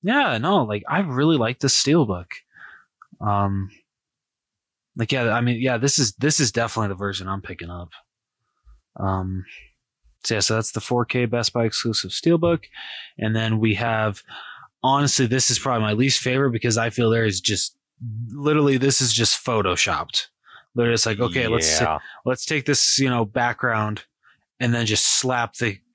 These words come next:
Speaker 1: just, uh, characters wherever we want to.
Speaker 2: Yeah.
Speaker 1: I, I
Speaker 2: Like,
Speaker 1: don't like
Speaker 2: this,
Speaker 1: this at
Speaker 2: this
Speaker 1: all. <laughs>
Speaker 2: I don't like it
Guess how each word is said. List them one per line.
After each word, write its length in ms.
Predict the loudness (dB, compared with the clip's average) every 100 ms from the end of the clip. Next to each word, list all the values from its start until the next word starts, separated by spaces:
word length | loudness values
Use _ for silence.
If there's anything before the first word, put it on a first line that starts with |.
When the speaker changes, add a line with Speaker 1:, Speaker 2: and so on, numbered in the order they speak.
| -4
Speaker 1:
just, 420 | 0 2 2 0 0
uh, 280 | 0 2 0 -4 -6
characters 680 | 0 0 0 -4 -2 -4 -4 _ _ -14
wherever 560 | -2 0 2 0 -2
we 140 | -2 -2
want 260 | -2 -2
to. 280 | -4 -10 -14 _ _ _ _ _ _ _ _ _ _ _ _ -20 -18 -18 -20 -20 -20 _ _ _ _ _ _ _ _ _
Speaker 2:
Yeah. 280 | -8 -6 -2
Speaker 1:
I, 200 | -2 -2 -6 -16 -10 -2
I 40 |
Speaker 2:
Like, 80 | 0
Speaker 1:
don't 100 | 2
like 140 | 0 -2
Speaker 2:
this, 220 | -2 0
Speaker 1:
this 20 | 2
at 20 |
Speaker 2:
this 20 |
Speaker 1:
all. 280 | 0 0 2 2 2
<laughs> 180 | 0 -4
Speaker 2:
I 140 | -2
don't 220 | -2 -2
like 280 | -4 -6 -6
it 220 | -6 -6